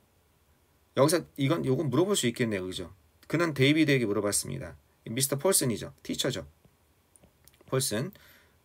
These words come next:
어, 여기가 아니라 여기죠. 이 데이비드가 그 자신, 요거는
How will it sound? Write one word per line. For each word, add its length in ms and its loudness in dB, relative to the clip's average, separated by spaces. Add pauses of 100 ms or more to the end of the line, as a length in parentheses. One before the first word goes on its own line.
(120)
어, 260 -10
여기가 320 -6
아니라 320 -4 (160)
여기죠. 500 -4 (960)
이 280 4
데이비드가 760 4 (680)
그 160 4
자신, 460 4 (380)
요거는 360 0